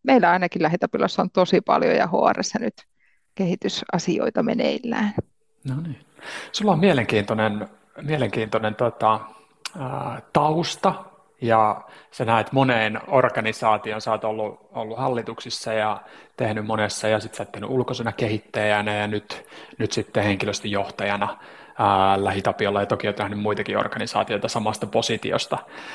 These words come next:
Speaker 2: Ää, tosi mielenkiintoista päästä keskustelemaan tästä kyseisestä aiheesta sun kanssa, koska sä oot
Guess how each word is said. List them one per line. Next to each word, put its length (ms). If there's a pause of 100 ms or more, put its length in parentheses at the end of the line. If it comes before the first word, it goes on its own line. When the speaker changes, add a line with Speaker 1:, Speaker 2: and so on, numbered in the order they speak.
(260)
Speaker 2:
Ää, 400 (260)
tosi 260
mielenkiintoista 680
päästä 500
keskustelemaan 840
tästä 280
kyseisestä 760
aiheesta 480
sun 200
kanssa, 320
koska 300
sä 100
oot 180